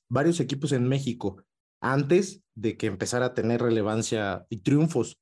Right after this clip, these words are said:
Zacatepec, Morelia, Querétaro, Chiapas. Nadie se acuerda, supongo, de nada de eso, de la carrera de Mohamed como técnico. Luego vuelve a Argentina <clears throat> a dirigir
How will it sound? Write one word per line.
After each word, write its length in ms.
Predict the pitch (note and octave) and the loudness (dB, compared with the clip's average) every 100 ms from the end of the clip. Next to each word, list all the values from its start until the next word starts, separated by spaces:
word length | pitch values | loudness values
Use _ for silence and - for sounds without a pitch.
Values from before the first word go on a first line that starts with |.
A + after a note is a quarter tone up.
| _ _ _ _ _ - - _ | _ _ _ _ _ -20 -20 _
Zacatepec, 720 | - G2+ G#2 - A#2 D#3+ D#3+ | -6 -4 -4 -2 0 2 2
Morelia, 460 | C3+ A#2+ C3+ D#3 D3 | 2 2 2 2 2
Querétaro, 420 | C3+ B2+ C3 A2 | 0 -2 0 -2
Chiapas. 380 | G2 - - - | -2 -8 -10 -4
Nadie 180 | A#2+ A#2+ | 0 0
se 80 | F#2 | -2
acuerda, 300 | F#2 F#2+ F2 | -4 -4 -4
supongo, 380 | F2 F#2 G#2 | -6 -8 -4
de 100 | G#2+ | 0
nada 280 | A2 A#2+ C3 | 2 2 2
de 80 | A#2 | 2
eso, 280 | C3+ A#2+ - _ _ _ - | 0 -4 -8 _ _ _ -6
de 220 | G2+ F#2+ | -2 0
la 140 | F#2+ | -2
carrera 280 | F#2+ G2+ A2+ | -2 -2 0
de 60 | A2 | 0
Mohamed 400 | G2+ F#2+ G#2 G2+ | -2 -4 -6 -6
como 260 | G#2 G2 | -6 -6
técnico. 380 | F#2 F#2 E2+ F2 _ _ _ _ _ - | -4 -4 -4 -8 _ _ _ _ _ -2
Luego 180 | C3+ D#3+ | 2 4
vuelve 260 | E3+ F3 | 6 6
a 20 | |
Argentina 680 | E3+ E3+ E3 G#3 F#3 F#3 - _ - | 4 2 2 4 4 2 -2 _ 0
<clears throat> 260 | - F#3 | 0 0
a 80 | A#2 | 0
dirigir 560 | A2+ A2+ G#2+ C#3 C3+ | 2 2 0 0 -2